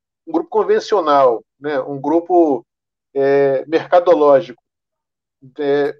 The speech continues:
basta ver que vocês trabalham com, com, com a galera que, que efetivamente tá, tá marginalizada, né? Criança, mulher, catador, catadora,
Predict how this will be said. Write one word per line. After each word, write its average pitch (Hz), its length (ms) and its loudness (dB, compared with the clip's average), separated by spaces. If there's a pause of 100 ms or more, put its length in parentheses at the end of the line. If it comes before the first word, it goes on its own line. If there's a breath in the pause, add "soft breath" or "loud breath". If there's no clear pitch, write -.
(120)
basta 151 340 0
ver 170 140 0
que 175 60 -8
vocês 180 200 -4
trabalham 202 340 0
com, 226 200 -2
com, 214 160 -6
com 208 120 -6
a 214 60 -2
galera 202 500 4
que, 226 240 -10
que 208 120 -6
efetivamente 190 720 -6
tá, 214 280 2 (340)
tá 175 100 0
marginalizada, 175 800 0
né? 131 120 -4
Criança, 165 580 -2
mulher, 131 460 2
catador, 139 540 -2
catadora, 139 600 -4